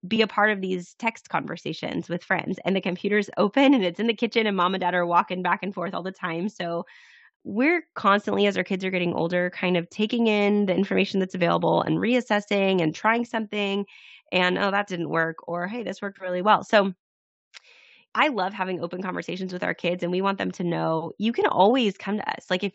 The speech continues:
if there's a technology you wanna try, if there is something you wanna be a part of, like, let's just talk about it." Or if, even if there's something you saw or a friend showed you, like, "Let's talk about it. We're never gonna freak out." <laughs> You know, we just wanna provide context for these things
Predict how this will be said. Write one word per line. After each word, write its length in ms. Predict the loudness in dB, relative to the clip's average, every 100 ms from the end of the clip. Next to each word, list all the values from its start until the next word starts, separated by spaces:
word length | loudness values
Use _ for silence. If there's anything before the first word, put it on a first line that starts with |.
| -8
if 120 | -2
there's 240 | 0 0
a 60 | -2
technology 500 | -4 0 0 0 0
you 80 | 0
wanna 180 | 0
try, 520 | -2 0 2 4 0 -4 -10 -20 -20 _ _
if 100 | -2
there 160 | 2 4
is 80 | 2
something 200 | 0 -2
you 80 | 0
wanna 120 | -2
be 80 | -4
a 60 |
part 240 | -4 -2 -2
of, 80 | -2
like, 160 | -6
let's 120 | -6 -6
just 180 | -8 0
talk 260 | 0 0
about 240 | -2 -4 -6
it." 80 | -12 _
Or 160 | 0 0
if, 140 | 0
even 200 | 0 2
if 60 | 2
there's 160 | 0
something 200 | 0 2 2
you 120 | 0
saw 400 | 4 8 8 6
or 120 | 2
a 80 | 0
friend 260 | 0 0
showed 180 | 0 -4
you, 100 | -2
like, 220 | -2 -4 _ _ _ -4
"Let's 140 | -4
talk 220 | -2 -2
about 200 | 2 2
it. 40 | 2
We're 60 |
never 180 | 0 0
gonna 160 | 0 -4
freak 280 | -6 -6 -2
out." 240 | -2 -2 -8
<laughs> 360 | -2 0 2
You 140 | 0 2
know, 260 | 2 2 -2 -12 -20 -14
we 160 | -6 -4
just 160 | -2
wanna 180 | 0 0
provide 360 | 2 0 0 -2
context 760 | -4 -4 -2 -4 -4 -10 -20 -20 _
for 180 | -2 -2
these 200 | -4 -4
things 480 | -2 0 0 -2